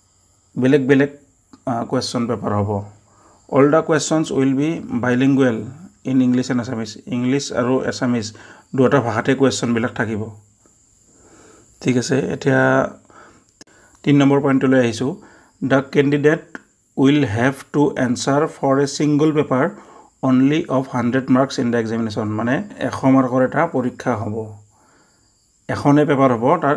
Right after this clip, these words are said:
এশ মাৰ্কৰ প্ৰশ্ন আহিব। "Each question paper will have fifty questions।"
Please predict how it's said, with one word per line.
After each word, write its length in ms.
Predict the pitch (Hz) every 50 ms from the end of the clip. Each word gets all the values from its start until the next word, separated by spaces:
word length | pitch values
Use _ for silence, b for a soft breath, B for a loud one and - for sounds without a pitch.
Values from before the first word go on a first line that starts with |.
| - -
এশ 220 | 123 120 104 - 139
মাৰ্কৰ 360 | 131 135 131 131 - 135 131
প্ৰশ্ন 380 | 135 131 123 - - 127 123
আহিব। 220 | 120 117 117 113 120 143 180 202 b b b b b b b b b b b b _ _ _ _ _ _ _ _ _ _ _ _ _ _ _ _ _ _ _ _ _ _ _ _ -
"Each 180 | 156 147 -
question 460 | - - 165 156 143 - - 165 156 160 165 165 - - -
paper 300 | 156 135 - 156 147 151 175 190 - - - _ _ _ _ _ _ _ _ _ _ _ -
will 240 | - 147 147 156 165 151
have 240 | 123 123 127 147 147 - -
fifty 280 | 170 147 151 - - 160
questions।" 460 | 160 151 139 120 - - 131 110 -